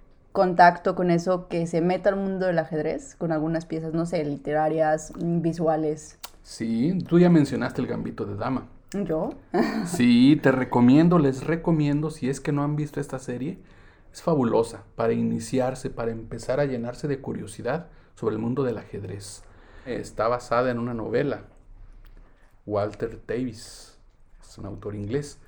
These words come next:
Speaker 2: En cuanto a literario, el mundo literario,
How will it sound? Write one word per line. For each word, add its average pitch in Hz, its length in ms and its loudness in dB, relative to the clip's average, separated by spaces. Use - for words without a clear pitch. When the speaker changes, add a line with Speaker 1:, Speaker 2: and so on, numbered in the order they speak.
Speaker 2:
En 123 300 0
cuanto 131 580 4
a 120 720 2
literario, 127 960 0
el 113 60 -2
mundo 147 280 0
literario, 127 920 -4